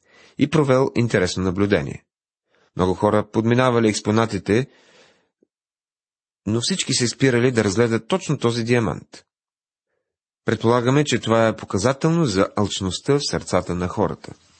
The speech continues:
В същото време обаче този диамант не може да се носи на който и да било пръст, така че той е без практическа стойност. Казали му, че в случай на нападение или при някакво бедствие, витрината, в която се съхранява диаманта, ще се спусне надолу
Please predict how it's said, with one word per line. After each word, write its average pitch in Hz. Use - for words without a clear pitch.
В -
същото 113
време 131
обаче 135
този 143
диамант 139
не 139
може 151
да 135
се 123
носи 123
на 113
който 123
и 113
да 107
било 113
пръст, 151
така 131
че 123
той 127
е 117
без 117
практическа 98
стойност. -
Казали 104
му, 127
че 123
в 110
случай 147
на 123
нападение 113
или 95
при 98
някакво 104
бедствие, 131
витрината, 113
в -
която 110
се 85
съхранява 104
диаманта, 95
ще -
се 104
спусне 113
надолу 113